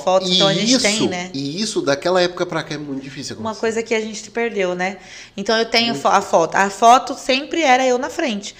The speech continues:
Speaker 1: Por exemplo, é, festa de final de ano, na apresentação eu era a cantora da apresentação. É, na f-, na hora de entregar o diploma, que tinha uma, toda uma formação, eu era a que tava na frente. Eu era a porta-voz da turma.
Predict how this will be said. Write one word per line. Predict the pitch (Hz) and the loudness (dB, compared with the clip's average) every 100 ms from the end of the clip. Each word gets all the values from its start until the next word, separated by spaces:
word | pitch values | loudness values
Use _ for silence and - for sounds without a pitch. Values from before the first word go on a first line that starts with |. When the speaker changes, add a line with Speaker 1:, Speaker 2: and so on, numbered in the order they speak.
| - - | -20 -6
Speaker 1:
Por | 226 | 0
exemplo, | 214 208 185 175 170 160 - - | 0 2 0 -2 -6 -8 -14 -6
é, | - 180 | 2 2
festa | 175 208 226 226 | 4 2 2 -2
de | |
final | 226 240 226 226 | -6 0 2 2
de | 247 | 4
ano, | 233 190 | 2 2
na | 190 | -2
apresentação | 190 196 202 196 190 226 226 247 | -2 -2 2 2 2 0 0 0
eu | 220 | 2
era | 202 208 220 - - | 4 6 4 2 0
a | 202 | 0
cantora | 240 254 269 247 262 277 | 0 -4 2 2 4 2
da | |
apresentação. | 269 262 - 277 240 175 165 - - - - | -2 -8 -8 -6 -2 -4 -6 -16 -20 -8 -2
É, | 180 175 175 170 - - | 2 4 4 2 -2 -8
na | 196 | -6
f-, | 202 - - | -6 -8 -8
na | 202 196 | -2 2
hora | 202 214 220 | 4 4 2
de | 196 | -4
entregar | 214 214 208 208 214 226 | -4 -2 0 4 4 4
o | 226 226 | 0 -6
diploma, | 202 240 - 208 226 226 | -8 -8 -2 0 0 -2
que | 226 220 | -6 -8
tinha | 226 | -8
uma, | 214 | -8
toda | 214 226 | -4 -4
uma | 233 233 | -2 -4
formação, | 233 233 214 226 - 190 170 | -2 -4 -2 -6 -6 -6 -2
eu | 185 | 2
era | 196 208 | 4 2
a | |
que | 220 | 0
tava | - 208 214 | 0 0 -2
na | 226 | -8
frente. | - 196 165 160 - - | -6 -6 -8 -12 -20 -10
Eu | 180 185 | -2 2
era | 190 226 | 4 4
a | |
porta-voz | 233 233 233 226 214 214 | 2 0 0 -2 0 0
da | 214 | 0
turma. | - 269 233 190 170 | -2 2 2 2 -6